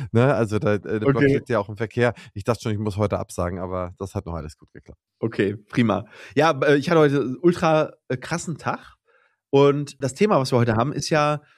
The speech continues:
Speaker 2: so ein bisschen das Thema, ne, wo gebe ich meine Daten hin? Was mache ich mich abhängig von externen Dienstleistern?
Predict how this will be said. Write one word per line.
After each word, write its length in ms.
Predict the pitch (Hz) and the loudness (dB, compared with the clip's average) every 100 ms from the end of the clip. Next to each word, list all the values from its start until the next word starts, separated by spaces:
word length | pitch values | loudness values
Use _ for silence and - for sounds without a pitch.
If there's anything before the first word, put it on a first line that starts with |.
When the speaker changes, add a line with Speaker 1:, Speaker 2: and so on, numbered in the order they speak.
| _ _ | _ _
Speaker 2:
so 120 | - | -2
ein 40 | 131 | 0
bisschen 240 | 160 165 | 2 0
das 140 | 135 - | 0 -2
Thema, 560 | 151 147 139 139 - | 0 2 4 2 0
ne, 320 | - 123 151 143 | -10 -6 -2 0
wo 80 | |
gebe 160 | 151 165 | 0 -2
ich 80 | 151 | -2
meine 180 | 135 127 | -2 0
Daten 320 | 139 180 165 | 0 0 -2
hin? 260 | 156 156 | -2 0
Was 120 | 139 143 | -2 -2
mache 140 | 139 | -4
ich 60 | 143 | -4
mich 180 | 123 | -4
abhängig 420 | 151 165 156 147 - | -4 0 0 -2 -2
von 240 | 135 131 | -2 -2
externen 380 | 139 - 143 131 | -4 -6 -6 -4
Dienstleistern? 800 | 175 175 147 147 143 143 143 | -4 0 2 2 2 -2 -2